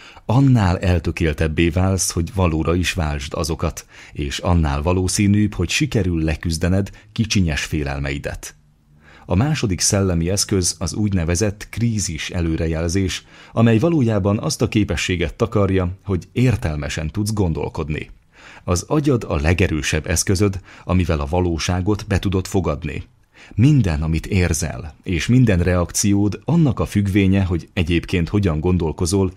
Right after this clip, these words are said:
bármilyen témában. Ha változtatsz a gondolkodásod minőségén, változik az életed minősége is. Ez azzal kezdődik, hogy elkezded használni a gondolkodásodat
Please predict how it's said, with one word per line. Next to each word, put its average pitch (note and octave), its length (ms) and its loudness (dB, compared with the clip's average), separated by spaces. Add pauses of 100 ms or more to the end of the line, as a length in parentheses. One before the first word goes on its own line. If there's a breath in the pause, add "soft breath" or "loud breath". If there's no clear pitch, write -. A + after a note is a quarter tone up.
(140 loud breath)
bármilyen D#2+ 640 0
témában. C#2+ 640 -6 (600 soft breath)
Ha F2 140 -2
változtatsz G#2+ 640 -2
a E2+ 60 0
gondolkodásod E2 840 0
minőségén, F2 840 0 (340 soft breath)
változik E2+ 500 0
az F#2+ 200 0
életed E2+ 520 0
minősége D#2 560 -2
is. - 340 -8 (580 loud breath)
Ez E2 160 0
azzal C3 400 0
kezdődik, F2+ 560 0
hogy D#2+ 200 -2
elkezded F#2 560 -2
használni D#2+ 480 0
a D#2 80 -2
gondolkodásodat F2+ 1000 -2